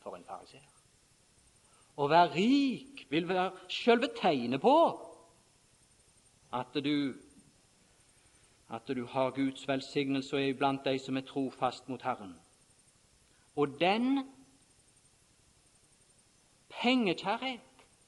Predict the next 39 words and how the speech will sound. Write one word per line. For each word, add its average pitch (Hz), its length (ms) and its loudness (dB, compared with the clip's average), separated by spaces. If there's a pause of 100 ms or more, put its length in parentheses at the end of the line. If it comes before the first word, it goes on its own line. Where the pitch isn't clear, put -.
(600)
den 190 300 0
brukte 226 440 -6
de 226 260 -6
for 226 160 -2
å 226 80 -6
kaste - 400 -2 (120)
enda 285 420 2
et - 240 -12 (840)
slør 220 760 4 (320)
av 151 200 2
gudfryktighet 170 840 -6
over 165 180 -6
sin 160 160 -8
person. 151 400 -4
Se 156 200 0
i 151 40 -2
det 160 100 -2
neste 156 260 -4
vers. - 360 -6 (600)
Da 151 240 6
sa 160 180 4
han 156 120 4
til 156 180 0
dem, 147 160 2
"Dere 143 280 2
er 139 40 0
de 139 120 -2
som 139 160 -2
gjør 131 220 0
dere 127 140 -2
selv 131 300 -2
rettferdige 123 460 0
for 131 100 0
menneskene." 123 560 -4 (280)
Og 143 140 -4
de 165 100 -6
gav 180 420 -6
en 185 160 -10
del 180 380 -2